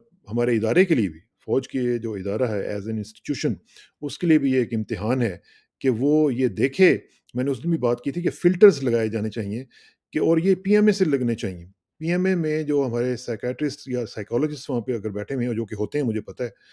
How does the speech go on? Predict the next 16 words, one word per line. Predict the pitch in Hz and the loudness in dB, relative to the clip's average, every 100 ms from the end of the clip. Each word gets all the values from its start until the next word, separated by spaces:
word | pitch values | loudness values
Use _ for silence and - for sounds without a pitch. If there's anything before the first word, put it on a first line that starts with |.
| - - _ _ - | -20 -20 _ _ 2
तो | 175 | 2
उनको | 165 175 185 | 2 4 6
भी | 156 | 6
ज़रा | 147 | 4
थोड़ा-सा | 135 123 113 | 4 0 0
अपना | 104 107 | -2 -6
काम | 107 110 | -4 -6
करना | 113 113 | -4 -4
चाहिए | 107 117 | -4 -2
और | 135 | -2
वो | 123 | -2
शुरू | - 185 | -2 0
से | 202 180 | 2 2
उनको | 139 | 2
देखना | 110 110 147 | 0 0 -2
चाहिए | 143 117 135 | 0 0 -2